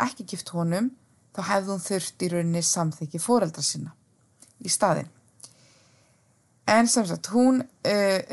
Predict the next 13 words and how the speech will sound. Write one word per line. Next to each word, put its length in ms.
rífur 320
þarna 580
á 60
öll 220
tengsl, 380
eða 180
köttar 400
á 80
öll 240
tengsl 400
við 80
R. 200
Kelly 480